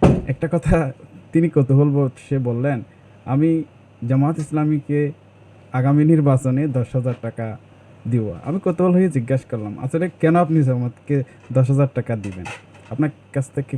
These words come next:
কে টাকাটা চাইছে বা এটা কেন দিবেন?" উনি বললেন, "না, আমি জামাত ইসলামীকে সমর্থক, কিন্তু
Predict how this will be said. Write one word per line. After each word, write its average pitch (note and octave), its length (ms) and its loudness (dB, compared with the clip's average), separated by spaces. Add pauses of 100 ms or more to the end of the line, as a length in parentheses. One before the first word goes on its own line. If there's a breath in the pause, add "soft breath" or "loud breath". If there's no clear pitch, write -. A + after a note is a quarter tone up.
কে B2 360 0 (460)
টাকাটা B2+ 380 -2
চাইছে G#2+ 440 -8 (420 loud breath)
বা A#2+ 300 -2
এটা A#2+ 420 -4 (800)
কেন E3+ 220 4
দিবেন?" A2 240 0 (360)
উনি F3+ 100 -4
বললেন, F#3+ 240 -2
"না, D#3+ 220 0
আমি C#3+ 140 2
জামাত C#3+ 280 2
ইসলামীকে D3+ 500 0 (120)
সমর্থক, E3 460 0 (280)
কিন্তু C#3+ 320 -2